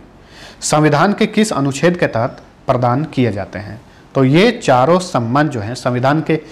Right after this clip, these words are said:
किस अनुच्छेद के तहत प्रदान किए जाते हैं?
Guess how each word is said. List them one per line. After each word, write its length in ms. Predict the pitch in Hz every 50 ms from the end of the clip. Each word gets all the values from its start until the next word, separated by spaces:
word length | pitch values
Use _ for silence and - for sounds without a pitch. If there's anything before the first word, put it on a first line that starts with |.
| - - - - - -
किस 200 | 196 214 214 -
अनुच्छेद 540 | - 135 139 143 135 139 - 160 170 165
के 120 | 165 - 160
तहत 280 | - 135 139 135 - -
प्रदान 300 | 135 127 127 135 139 147
किए 220 | 143 - 139 139
जाते 220 | 135 139 135 - 143
हैं? 220 | 143 175 220 -